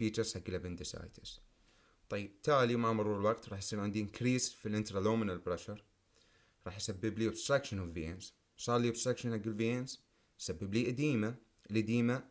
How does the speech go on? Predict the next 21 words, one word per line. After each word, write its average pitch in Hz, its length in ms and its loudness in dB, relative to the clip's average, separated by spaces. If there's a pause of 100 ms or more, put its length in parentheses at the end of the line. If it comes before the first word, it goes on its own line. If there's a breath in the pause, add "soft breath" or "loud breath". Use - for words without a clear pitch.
تسوي 98 300 0
obstruction 113 400 -2
حق 127 200 0
الكابيلاريز، 120 760 2
راح - 140 -8
تسبب 107 380 -2
لي 143 60 -2
إسكيميا. 90 520 -6 (580 soft breath)
الإسكيميا 127 680 0 (160)
إيش - 160 -4
راح 143 160 2 (340)
تنتج 113 300 0
فيه؟ 117 260 -4 (340)
تسبب 147 340 2
لي 147 100 2
جانجرين 139 500 2
حق 95 160 -6
الأبندكس. 87 640 -4 (480 soft breath)
طيب، 123 240 2
هذا 190 200 8
الجانجرين 101 600 2